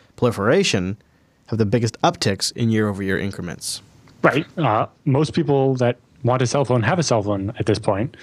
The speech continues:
Speaker 2: Uh, and then your growth markets are going to be places where people don't already have a cell phone or, you know, where people still have dumb phones. But, uh, I think part of it is actually,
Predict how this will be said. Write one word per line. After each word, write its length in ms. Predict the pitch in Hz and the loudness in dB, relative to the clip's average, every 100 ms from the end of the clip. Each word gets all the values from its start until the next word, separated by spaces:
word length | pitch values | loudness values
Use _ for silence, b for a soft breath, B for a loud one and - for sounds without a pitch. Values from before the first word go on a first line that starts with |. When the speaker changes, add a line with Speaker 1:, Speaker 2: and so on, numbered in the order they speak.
| B B - | B B -2
Speaker 2:
Uh, 340 | 123 107 104 113 | 0 2 2 0
and 160 | 113 107 | 0 2
then 140 | 110 | 2
your 120 | 107 104 | 2 2
growth 280 | 120 117 | 2 2
markets 280 | 123 110 110 | 0 0 0
are 60 | 107 | 2
going 140 | 110 | 2
to 60 | 107 | 2
be 100 | 104 | 2
places 320 | 113 110 - | 2 0 2
where 100 | 107 | 0
people 200 | 110 110 | 2 2
don't 140 | 113 | 2
already 200 | 110 117 | 2 2
have 140 | 110 160 | 2 0
a 40 | |
cell 200 | 165 185 | 2 0
phone 320 | 170 175 165 - B B - | 2 2 2 0 B B -4
or, 320 | 135 123 110 110 _ _ _ _ | 2 2 0 -4 _ _ _ _
you 100 | - | 0
know, 80 | 113 | 2
where 160 | 104 110 | 2 2
people 240 | 120 120 | 0 0
still 160 | 107 120 | 0 2
have 240 | 104 101 | 0 0
dumb 220 | 120 123 | 2 2
phones. 360 | 123 95 90 95 | 2 2 2 0
But, 200 | - 107 - B B B B | 0 -2 -4 B B B B
uh, 80 | 127 | 0
I 120 | 117 | 2
think 240 | - 175 175 | 2 0 2
part 160 | 180 | 2
of 60 | 214 | 4
it 120 | 202 | 2
is 140 | 156 160 | 2 2
actually, 500 | 143 - 147 135 | 0 2 2 2